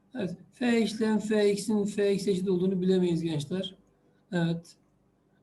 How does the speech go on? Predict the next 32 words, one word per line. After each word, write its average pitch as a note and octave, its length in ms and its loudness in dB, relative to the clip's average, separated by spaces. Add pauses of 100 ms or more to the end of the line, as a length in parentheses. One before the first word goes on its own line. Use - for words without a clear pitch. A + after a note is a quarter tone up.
(120)
E, E3+ 200 -4
bunun, F#3+ 360 0
buna F#3 160 0
eşit F3+ 180 -4
olması F#3+ 280 -2
için F#3 160 0
F'nin F#3 680 0
birim G3 260 2
fonksiyon E3+ 400 -4
olması C3+ 320 -6
gerekir. C#3 400 -6 (960)
Bunun F#3 540 0
böyle E3+ 140 0
olduğunu E3 360 -2
söyleyemeyiz. D#3+ 720 -6 (280)
Bu F3+ 100 -4
da F3 60 0
yanlış. C#3 560 -6 (760)
Daima D3 420 -8
doğru C#3+ 360 -6
diyemeyiz. D3 380 -8 (340)
Gerçek G3 360 0
sayılarda G3+ 420 0
tanımlı F#3+ 540 0 (120)
herhangi F#3+ 360 -2
iki F#3 140 -6
fonksiyona F3 720 -4 (560)
bileşke F#3+ 380 2
işlemi E3+ 320 -2
uygulanabilir F3 720 0
diyor. C#3+ 320 -6
Evet, D#3+ 140 -12